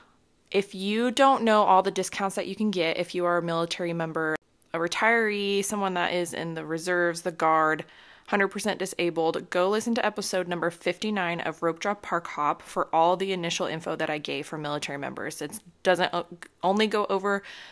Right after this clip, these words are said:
the Salute passes, but also all the discounts c-, that you can receive at both resorts,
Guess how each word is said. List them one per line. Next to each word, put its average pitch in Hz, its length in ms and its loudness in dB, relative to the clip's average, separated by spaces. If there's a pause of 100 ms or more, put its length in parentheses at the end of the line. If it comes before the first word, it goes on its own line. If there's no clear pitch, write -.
(140)
the 190 120 -2
Salute 180 340 -2
passes, 202 360 0
but 180 140 -2
also 170 300 2
all 170 180 4
the 170 80 -2
discounts 175 420 -6
c-, 170 140 -10
that - 140 -4
you 165 60 -8
can 170 120 -10
receive 160 540 -6 (120)
at - 220 -2
both 202 300 4
resorts, 175 600 2